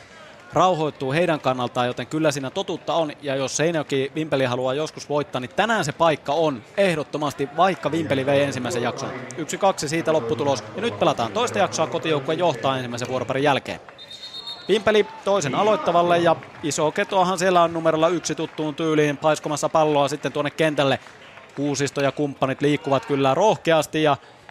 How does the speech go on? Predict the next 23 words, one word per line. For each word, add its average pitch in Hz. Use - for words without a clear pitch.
no 135
rohkeasti 135
siis 123
innokkaasti, 180
energisesti 170
ulkokentällä 143
tekevät 156
tilanteen 147
ja 135
Iso 147
Ketosta 143
näyttää 143
varmasti, 139
että 135
siellä 135
on 139
ukkoja 143
enemmänkin 143
kuin 135
tuo 131
kahdeksan 143
tuolla 127
ulkokentällä. 127